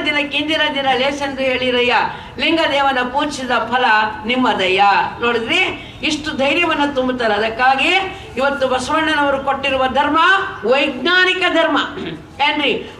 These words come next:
most rational religion, ಅತ್ಯಂತ ಪ್ರಗತಿಪರವಾದ ವೈಜ್ಞಾನಿಕವಾದಂತ ಧರ್ಮ.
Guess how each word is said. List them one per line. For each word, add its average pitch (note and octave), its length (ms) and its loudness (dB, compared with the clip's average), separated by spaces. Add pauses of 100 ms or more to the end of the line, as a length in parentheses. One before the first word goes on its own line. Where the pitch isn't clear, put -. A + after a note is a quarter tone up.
(120)
most E4+ 640 2
rational E4 800 2
religion, C#4+ 680 0 (380)
ಅತ್ಯಂತ F#4 640 2 (200)
ಪ್ರಗತಿಪರವಾದ D#4 1200 2 (600)
ವೈಜ್ಞಾನಿಕವಾದಂತ D#4 1400 2 (220)
ಧರ್ಮ. B3+ 280 2